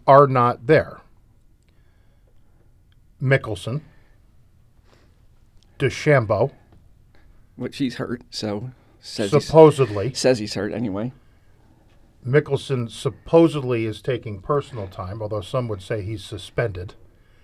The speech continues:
Speaker 1: You could argue DeChambeau might s-, be suspended because he was,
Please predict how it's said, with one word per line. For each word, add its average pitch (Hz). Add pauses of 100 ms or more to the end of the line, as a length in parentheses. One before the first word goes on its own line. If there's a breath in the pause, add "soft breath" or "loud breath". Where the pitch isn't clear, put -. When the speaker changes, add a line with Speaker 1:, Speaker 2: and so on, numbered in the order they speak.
(500)
Speaker 1:
You 139
could 156
argue 135
DeChambeau 143
might 101
s-, - (120)
be 101
suspended 98 (200)
because 120
he 185
was, 120